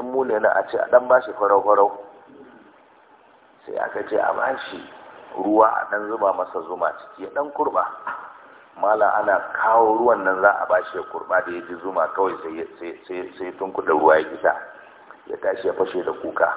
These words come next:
ya yi ta kuka, ya yi kuka mai tsanani. Su kuma suka saurare shi ya gama kukan nan, aka tambayi dalilin kuka.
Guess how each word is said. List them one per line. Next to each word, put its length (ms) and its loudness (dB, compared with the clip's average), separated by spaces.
ya 80 0
yi 80 0
ta 120 2
kuka, 360 0
ya 140 8
yi 100 6
kuka 520 2
mai 160 -4
tsanani. 460 2
Su 120 -14
kuma 260 -6
suka 220 -6
saurare 480 0
shi 140 -4
ya 40 -2
gama 260 0
kukan 400 2
nan, 160 -2
aka 220 -2
tambayi 400 -2
dalilin 500 -6
kuka. 320 0